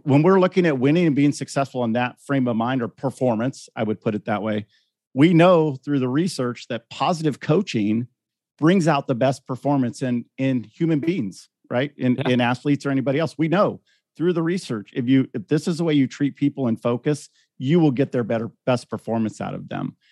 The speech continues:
Speaker 1: And, and they will be better in the long run for those actions. It's, it's,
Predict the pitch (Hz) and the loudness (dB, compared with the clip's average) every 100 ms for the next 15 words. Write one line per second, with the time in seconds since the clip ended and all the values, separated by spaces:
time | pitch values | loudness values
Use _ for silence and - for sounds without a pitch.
0 | _ - 127 - 135 131 131 120 127 120 | _ 0 0 2 4 6 6 6 6 6
1 | 117 117 107 104 107 101 101 - 113 98 | 4 4 2 0 0 -2 -6 -4 -4 -4
2 | 101 - 113 120 - - - - - - | -6 -4 -4 -4 -8 -16 -16 -14 -12 -6
3 | - - - | -8 -8 -18